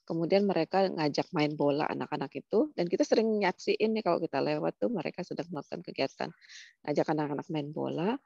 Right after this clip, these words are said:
terus dikasih, eh, apa, eh, hot dog lah gitu ya, eh, sosis atau pakai roti gitu ya. Kemudian diajak ngobrol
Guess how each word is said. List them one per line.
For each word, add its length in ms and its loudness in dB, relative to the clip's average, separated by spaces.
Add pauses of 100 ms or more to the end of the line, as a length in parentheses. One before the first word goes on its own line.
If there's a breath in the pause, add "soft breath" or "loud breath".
(180)
terus 160 -16
dikasih, 440 -4 (200)
eh, 400 -6
apa, 320 0
eh, 320 -12
hot 320 2
dog 160 4
lah 160 0
gitu 240 -6
ya, 320 0 (160)
eh, 160 -4
sosis 800 -2
atau 400 -6
pakai 240 -6
roti 400 -2
gitu 320 -16
ya. 160 -2 (480 loud breath)
Kemudian 400 0
diajak 320 0
ngobrol 880 -2